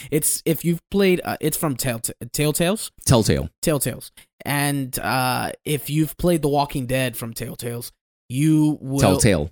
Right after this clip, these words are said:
Speaker 1: Telltales, whatever.
Speaker 2: No S.
Speaker 1: <laughs> No S.
Speaker 2: <laughs>
Speaker 1: Um, <laughs> thanks, man.
Speaker 2: Yeah, you got it, man.
Speaker 1: So if you've played The Walking Dead, you know it's all about decisions and choices and whatever the case may be.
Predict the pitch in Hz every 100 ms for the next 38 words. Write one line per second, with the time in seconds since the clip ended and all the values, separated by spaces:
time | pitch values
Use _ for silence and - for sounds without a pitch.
0 | _ - 147 170 180 165 170 170 151 156
1 | - 135 156 170 175 147 107 104 82 -
2 | - _ - 143 147 139 156 175 107 -
3 | - - 110 - - 143 139 139 123 107
4 | _ _ _ 123 123 120 - _ _ 113
5 | - - - - 87 78 82 78 - -
6 | - 180 190 180 - 175 147 175 - 175
7 | 185 175 147 135 139 151 131 131 127 131
8 | 127 131 120 120 120 - 214 196 190 190
9 | 175 127 113 - 208 196 180 170 143 113
10 | 101 156 160 147 170 156 156 156 147